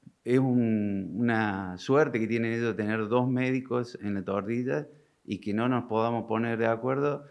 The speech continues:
y que en esto se vea dañado la gente de menos recursos, ¿sí? O sea, el doctor Luján, yo voy a hablar en, en forma personal,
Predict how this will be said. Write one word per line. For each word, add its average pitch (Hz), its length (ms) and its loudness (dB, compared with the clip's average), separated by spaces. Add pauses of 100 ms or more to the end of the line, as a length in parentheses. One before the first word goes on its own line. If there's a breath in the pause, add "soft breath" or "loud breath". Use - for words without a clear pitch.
(220 loud breath)
y 110 160 -4
que 104 840 0
en 113 160 0
esto 135 260 0
se 123 140 -2
vea 117 180 4
dañado 117 640 0 (240 soft breath)
la 101 140 -2
gente 120 340 2
de 110 120 2
menos 110 300 0
recursos, 98 720 -6
¿sí? 98 320 -6 (220)
O 101 100 -2
sea, 107 360 6
el 87 440 0
doctor 95 320 -2
Luján, 107 580 2
yo 101 200 0
voy 101 100 2
a 101 80 4
hablar 101 240 2
en, 98 240 -2
en 87 560 -6
forma 104 340 0
personal, 95 680 0